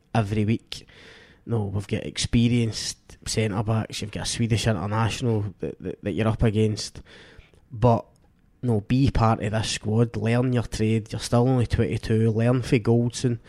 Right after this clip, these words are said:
learn for Helander." You know, the, in terms of Rangers' schedule, Katic must know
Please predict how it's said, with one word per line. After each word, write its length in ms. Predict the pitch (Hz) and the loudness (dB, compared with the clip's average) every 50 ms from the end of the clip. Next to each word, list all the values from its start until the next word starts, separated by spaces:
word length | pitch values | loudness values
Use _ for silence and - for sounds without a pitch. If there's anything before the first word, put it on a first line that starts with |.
| - - - - - - | -20 -20 -20 -20 -12 -6
learn 240 | 110 117 120 131 123 | -4 -2 -2 -2 -2
for 160 | - - 123 | 0 0 2
Helander." 640 | 113 120 113 113 113 117 117 117 117 120 120 - - - _ - - - - - - - - _ _ _ _ _ _ _ | 2 2 2 2 0 0 0 2 2 2 2 0 0 -8 _ -20 -20 -20 -20 -20 -20 -20 -20 _ _ _ _ _ _ _
You 140 | - 127 120 117 | -2 0 2 4
know, 460 | 120 127 135 139 143 143 139 131 117 | 6 8 8 10 10 10 8 8 6
the, 580 | 87 101 117 113 110 101 101 101 95 95 - - | 4 0 0 0 2 0 0 0 -2 -2 -4 -6
in 60 | - | -4
terms 300 | - - 120 113 117 104 | 0 0 0 2 2 0
of 100 | 117 104 | 0 2
Rangers' 320 | 110 110 110 107 113 104 - | 2 2 2 0 -2 -2 -2
schedule, 540 | - - - 110 110 113 120 113 139 131 113 | -2 -4 -2 0 0 0 0 2 2 2 2
Katic 500 | - - 135 135 139 - 156 143 - - | 2 2 2 2 2 2 0 -2 -2 -2
must 260 | 117 113 107 - - 113 | 0 0 0 0 -2 -4
know 380 | 110 113 113 120 113 104 - | -2 0 2 2 2 0 -2